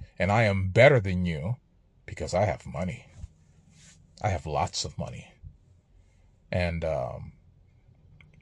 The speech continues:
I only do things that people with lots of money do." And it's like, okay, well, and that's fine. Nothing wrong with that. But you're no better than the next person because you have a particular dollar amount in your bank account.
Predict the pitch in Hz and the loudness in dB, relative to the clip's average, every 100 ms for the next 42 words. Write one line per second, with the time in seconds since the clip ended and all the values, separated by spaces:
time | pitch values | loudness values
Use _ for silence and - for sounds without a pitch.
0 | - 120 143 139 120 98 107 98 107 101 | 0 6 6 6 4 2 -2 -2 -2 0
1 | 98 101 95 104 90 - 139 123 113 104 | 0 -2 -2 -2 -2 0 2 2 2 0
2 | 90 110 101 107 92 113 127 78 64 58 | 2 2 2 -2 0 2 2 0 -8 -14
3 | - - - - - - - - - - | -18 -20 -20 -20 -20 -20 -20 -20 -20 -20
4 | - _ - - _ - - 113 110 104 | -20 _ -20 -20 _ -20 -6 -2 -2 0
5 | 104 90 90 202 185 190 190 175 208 160 | 2 2 2 4 6 6 8 6 6 4
6 | 220 - - 117 185 - - - - - | 4 4 4 6 4 -4 -20 -20 -20 -8
7 | 233 214 135 117 113 117 151 226 - - | -2 2 4 4 4 4 2 0 -18 -20
8 | - - - - - - - - - - | -20 -20 -20 -20 -20 -20 -20 -20 -12 4
9 | 123 120 - 131 143 135 123 131 131 120 | 6 6 4 2 6 6 10 8 8 2
10 | 107 107 160 - - 107 - 113 107 - | 0 4 2 2 0 0 0 -2 -2 0
11 | 104 107 110 104 101 92 90 - 131 120 | 0 2 4 4 2 -4 -6 0 0 2
12 | 120 104 98 92 90 131 170 95 87 80 | 2 2 2 2 6 6 6 4 2 -2
13 | 110 - 90 87 82 87 160 107 - 87 | -4 -4 -4 -2 2 2 2 -2 -2 -4
14 | 160 | -4